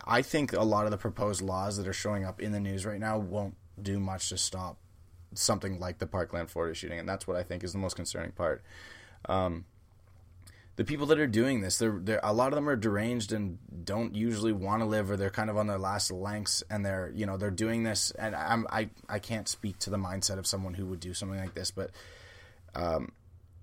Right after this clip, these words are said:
a lot of them are either doing it for, for fame or recognition, or they're just doing it to go out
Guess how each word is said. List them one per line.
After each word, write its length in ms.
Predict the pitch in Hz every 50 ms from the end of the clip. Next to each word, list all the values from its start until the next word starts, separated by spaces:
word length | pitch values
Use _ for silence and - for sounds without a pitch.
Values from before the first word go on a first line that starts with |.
| - - - - 113
a 60 | 117
lot 200 | 117 113 117 117
of 40 | 123
them 120 | 123 117
are 160 | 110 107 95 - -
either 220 | 101 104 101 101
doing 180 | 90 110 113 113
it 80 | 104
for, 240 | - - 98 95 - 92
for 200 | 87 - - 104
fame 400 | 90 - - 117 123 139 139 135
or 60 | 123 110
recognition, 720 | 101 104 - - 110 101 101 117 117 113 - 127 120 117
or 220 | 98 98 107 107
they're 100 | 101 98
just 220 | 92 104 104 98 -
doing 220 | 110 107 107 107
it 120 | 104 92 -
to 80 | 104
go 240 | - 98 98 101 101
out 240 | 101 107 101 80